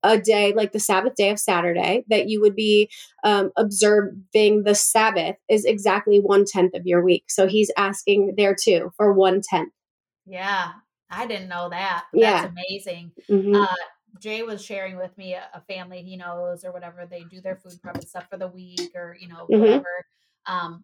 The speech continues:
Speaker 2: but, like, on Saturdays, like, they don't even cook, you know, like, they order their favorite food. They all, like,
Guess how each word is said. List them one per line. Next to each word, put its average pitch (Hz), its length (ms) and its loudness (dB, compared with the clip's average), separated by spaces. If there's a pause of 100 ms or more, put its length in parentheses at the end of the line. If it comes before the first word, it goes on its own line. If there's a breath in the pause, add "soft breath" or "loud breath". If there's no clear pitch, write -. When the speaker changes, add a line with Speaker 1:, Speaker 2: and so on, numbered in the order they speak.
(120)
Speaker 2:
but, 185 160 -6
like, 180 240 -8 (120)
on 185 540 -8
Saturdays, 196 640 -8
like, 175 160 -14
they 180 80 -6
don't 185 160 -10
even 170 240 -20 (100)
cook, 180 140 -10 (340)
you 185 80 -18
know, 185 140 -8
like, 185 220 -10
they 190 120 -8
order 196 240 -8
their 185 240 -8
favorite 185 420 -12
food. 311 680 -10
They 180 200 -4
all, 175 320 -10
like, 170 280 -16